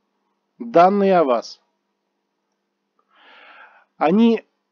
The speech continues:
обязуются отстаивать и соблюдать наши права на наши данные, которые они наглым образом просто-напросто берут, собирают, ну это понятно, собирают, обрабатывают, используют сами лично.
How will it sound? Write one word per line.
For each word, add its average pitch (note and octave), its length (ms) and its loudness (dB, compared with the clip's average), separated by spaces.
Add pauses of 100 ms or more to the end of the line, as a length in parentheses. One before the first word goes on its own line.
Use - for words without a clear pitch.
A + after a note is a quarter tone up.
обязуются F3+ 1000 0
отстаивать D3 720 -4
и - 20 -20
соблюдать C#3 520 -4
наши B2+ 260 -6
права A#3+ 460 0 (440)
на D#3 160 -2
наши E3 320 -4
данные, D#3 420 0
которые G#3+ 640 0
они G#3 540 2 (320)
наглым D#3+ 580 -2
образом E3 520 -2
просто-напросто D#3+ 840 -4
берут, E3 340 -2
собирают, D3 680 -2
ну D3 80 -6
это C#3+ 160 -8
понятно, C#3+ 460 -4
собирают, C3 500 -6
обрабатывают, A3+ 800 -2
используют G#3 960 -4
сами C#3+ 640 -2
лично. D3+ 640 -8